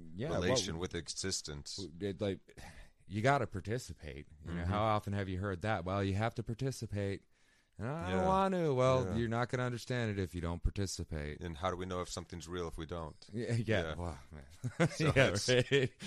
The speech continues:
Speaker 2: <laughs> and that's, that's the question. How do you know if the, what's real? If, and if your perception of things is accurate.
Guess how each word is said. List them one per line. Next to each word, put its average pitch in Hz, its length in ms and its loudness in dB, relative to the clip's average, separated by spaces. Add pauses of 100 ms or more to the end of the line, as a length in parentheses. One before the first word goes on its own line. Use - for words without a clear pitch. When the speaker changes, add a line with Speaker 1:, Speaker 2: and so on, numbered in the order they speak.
(300)
Speaker 2:
<laughs> 180 380 8
and 160 200 4
that's, 117 200 2
that's 107 220 -2
the 98 80 -4
question. 113 480 -4 (480)
How 92 120 0
do 95 80 -2
you 104 60 0
know 98 200 4
if 92 160 -2
the, - 320 -8
what's 87 280 -6
real? 87 380 -8 (560)
If, 71 120 -12 (360)
and 76 500 -8 (640)
if 87 160 -12
your 82 80 -10
perception 87 500 -6
of 78 80 -8
things 82 260 -6
is 78 140 -10
accurate. - 460 -10